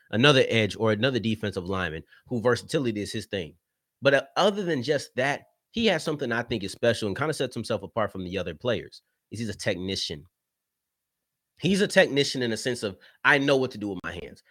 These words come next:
And I'm not saying athleticism isn't a, a, a trait that everybody should aspire to, to look for in their, in their players that they want, but knowing what to do is a whole different skill set. And, yeah, you can max out athletically and you could teach technique. So I understand the arguments for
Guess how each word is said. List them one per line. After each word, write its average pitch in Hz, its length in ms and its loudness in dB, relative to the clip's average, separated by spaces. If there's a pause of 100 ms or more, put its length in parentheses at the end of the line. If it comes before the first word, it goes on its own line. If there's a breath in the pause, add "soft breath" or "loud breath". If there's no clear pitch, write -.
(120 soft breath)
And - 100 0
I'm 208 60 0
not 190 140 4
saying 147 180 0
athleticism 117 680 0
isn't 107 240 -2
a, 87 180 -4
a, 76 220 -12
a 80 100 -10
trait 123 320 4
that 92 160 -2
everybody 95 460 0
should 87 280 -6 (260 soft breath)
aspire 107 420 2
to, 92 180 -4
to 107 140 -4
look 143 260 -2
for 98 340 -2 (100)
in 107 160 -4
their, 101 100 -2
in 104 180 -6
their 95 100 -4
players 139 340 2
that 107 100 -6
they 87 80 -4
want, 107 400 0 (840)
but 139 180 4
knowing 180 520 6
what 143 340 4
to 120 140 -2
do 123 440 0
is 123 200 0
a 110 240 4
whole 180 360 0
different 135 360 -6
skill 131 340 -4
set. - 320 -12 (220)
And, 90 200 -10 (760)
yeah, 175 240 6
you - 80 8
can 285 160 0
max 156 300 -2
out 104 120 -2
athletically 95 720 -6
and 120 140 -4
you 185 80 -4
could - 160 -8
teach - 240 -10
technique. 107 400 -6
So 175 120 -2
I 180 100 -2
understand 117 420 -4
the 98 80 0
arguments 92 440 -4
for 98 260 -2